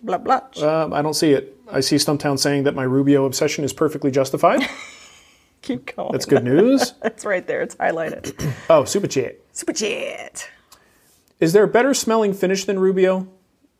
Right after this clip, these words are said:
Speaker 2: Two, how can my wife, or how can I get my wife to wear it as a perfume? <laughs> Three, is it weird to like the smell of Rubio this much? Yes. In fact, it took me a while to warm up to the smell of Rubio. I didn't like it for the
Speaker 1: Really?
Speaker 2: longest time. Yeah,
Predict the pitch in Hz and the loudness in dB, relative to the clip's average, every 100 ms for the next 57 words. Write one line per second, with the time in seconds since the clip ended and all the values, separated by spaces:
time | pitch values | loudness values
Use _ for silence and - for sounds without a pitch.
0 | _ - 139 131 - - 175 190 196 190 | _ -2 0 -2 -6 -4 2 4 4 0
1 | 180 180 180 151 147 151 160 160 - _ | -2 -4 -2 0 2 0 -2 -6 -18 _
2 | _ 143 127 180 170 151 170 143 139 135 | _ -2 2 2 2 0 0 2 2 0
3 | 139 139 175 202 190 202 196 196 147 147 | 0 2 4 4 2 0 -2 0 -4 -2
4 | - - - - - 233 247 - - - | -2 0 -2 0 0 2 -2 -6 -2 2
5 | 185 180 165 220 226 208 - 185 190 - | 4 4 2 2 0 -2 2 2 2 -2
6 | - 170 170 151 151 147 143 135 131 120 | -6 -2 -2 -2 0 0 0 -2 -8 -6
7 | - 156 - - - - 254 - - 233 | 0 0 0 -8 -10 -10 -8 -8 -6 -6
8 | 160 220 190 - - 185 185 - - 233 | 0 2 2 -2 -2 2 2 0 -2 2
9 | 175 135 131 165 202 175 139 139 160 165 | 2 2 0 2 0 -2 -4 -2 -2 -2
10 | - 180 170 190 190 180 190 196 202 208 | -2 -4 -2 -2 -2 0 -2 0 0 -2
11 | 214 _ _ - 190 262 - 165 254 202 | -4 _ _ 0 2 2 0 2 2 0
12 | - - 156 147 147 170 202 180 - 175 | -6 0 2 4 4 4 2 -2 -2 -4
13 | 117 - _ _ 180 135 | -4 -10 _ _ 2 2